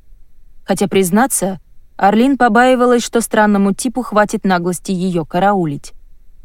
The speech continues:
Таким образом, девушка уверилась, что неприятное событие осталось в прошлом. И о странном мужчине в дальнейшем ей будет напоминать лишь застывший в голове образ. Острое, будто рубленное лицо,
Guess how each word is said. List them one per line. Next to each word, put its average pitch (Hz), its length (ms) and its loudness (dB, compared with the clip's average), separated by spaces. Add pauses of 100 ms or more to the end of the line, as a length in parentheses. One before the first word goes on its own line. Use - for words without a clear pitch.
(800)
Таким 302 340 -2
образом, 269 420 2
девушка 226 420 0
уверилась, 226 760 2
что - 180 -4
неприятное 220 640 2
событие 233 640 -2
осталось 196 540 -2
в - 80 -18
прошлом. - 500 -6 (800)
И 208 40 2
о 202 100 4
странном 208 420 2
мужчине 233 480 2
в 214 60 0
дальнейшем 214 520 2
ей 196 200 0
будет 185 300 -2
напоминать 185 580 -2 (420)
лишь 240 280 2
застывший 240 600 0
в 220 80 -2
голове 180 440 0 (100)
образ. 180 540 -4 (1120)
Острое, 185 600 -2
будто 185 460 -4
рубленное 196 520 0
лицо, 196 480 -4